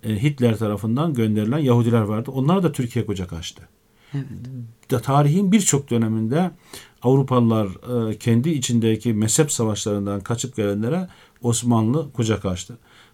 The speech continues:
Speaker 1: Bin dokuz yüz on beş yılındaki olayları tarihin kendi seyri içinde bakmak ve görmek gerekir. Birinci Dünya Savaşı sırasında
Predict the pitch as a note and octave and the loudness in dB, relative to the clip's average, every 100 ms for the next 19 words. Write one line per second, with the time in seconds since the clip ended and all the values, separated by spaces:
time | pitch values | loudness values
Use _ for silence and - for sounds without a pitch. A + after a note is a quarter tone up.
0 | - D#3+ F3 E3+ E3 D#3 - D3+ C#3 B2 | -6 0 0 2 0 0 2 4 6 4
1 | - B2 A2+ A2+ A2 G#2+ F#2+ F2+ - A#2+ | 2 0 2 2 0 -2 -6 -14 -14 0
2 | A2+ G#2+ A2+ G2+ B2 A2+ G2+ G2+ D3 F3 | 0 0 -2 0 2 2 2 2 0 -2
3 | - _ _ _ _ _ _ - - A2+ | -10 _ _ _ _ _ _ -20 0 2
4 | A#2 A#2 D#3+ D3 A#2 B2+ C#3+ B2 A2+ G#2+ | 4 4 2 2 0 2 2 2 2 0
5 | A2+ A2 D3 C#3+ - - _ A2 G#2 B2 | -4 0 -2 -2 -12 -20 _ -2 0 0
6 | C#3 B2 A2 A2 A2 C3 B2 F#2+ F2+ F#2 | 0 -2 2 2 4 2 2 -2 -2 -6
7 | F#2 - _ _ _ - C3 C3+ B2+ B2+ | -14 -18 _ _ _ -2 -2 -2 0 2
8 | B2 A2+ G2 G2 F#2+ G2+ F#2 G2+ F#2+ F#2 | 2 0 0 -2 -4 -4 -4 -4 -6 -8